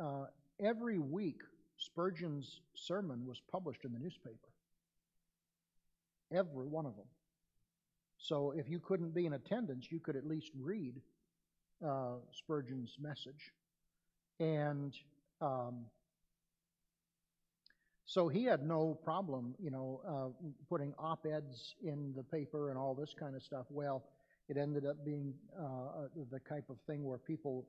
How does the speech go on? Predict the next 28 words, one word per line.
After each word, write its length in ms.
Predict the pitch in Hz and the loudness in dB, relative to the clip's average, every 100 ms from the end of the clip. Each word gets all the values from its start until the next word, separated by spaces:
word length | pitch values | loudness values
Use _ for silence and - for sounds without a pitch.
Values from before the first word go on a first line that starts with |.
| - | -4
finally, 520 | 151 170 139 127 139 - | -2 0 0 -2 -6 -6
uh, 260 | 143 131 131 147 | -6 -4 -6 -6
ganged 300 | 147 143 135 | -4 -2 -2
up 160 | 147 135 | -4 -4
on 160 | 117 | -8
him 240 | 104 120 151 _ _ _ _ _ _ _ _ - | -8 -8 -10 _ _ _ _ _ _ _ _ -2
and, 500 | 147 135 131 131 127 | 0 0 0 0 0
uh, 720 | 123 131 131 131 - - 185 | -2 -4 -10 -14 -18 -12 -4
um, 380 | 131 120 120 123 _ _ - | -2 -2 -6 -10 _ _ -18
set 280 | - 180 175 | -4 -2 0
him 200 | 170 147 | -2 -2
up 140 | 147 143 | -4 -6
and 100 | 151 | -8
accused 500 | 135 - 156 147 147 | -8 -6 -4 -2 -4
him 180 | - 131 | -6 -6
of 100 | 131 117 | -6 -10
things 320 | 143 131 127 | -8 -6 -8
that 100 | 123 | -10
were 160 | 131 131 | -8 -6
absolutely 520 | 135 - 127 127 120 | -6 -8 -8 -8 -8
false. 440 | - 123 127 - - _ _ _ _ _ - | -4 -4 -4 -12 -20 _ _ _ _ _ -4
And 320 | 135 127 127 127 | -2 -2 -4 -6
the 80 | |
stress, 760 | 120 - - 151 135 113 - - - _ _ _ _ _ - | -10 -8 -4 -2 -4 -10 -14 -16 -18 _ _ _ _ _ -10
uh, 240 | 143 123 123 | -6 -6 -4
of 160 | 151 127 | -2 0
all 220 | 123 117 | 0 0
that, 280 | 120 117 | -6 -10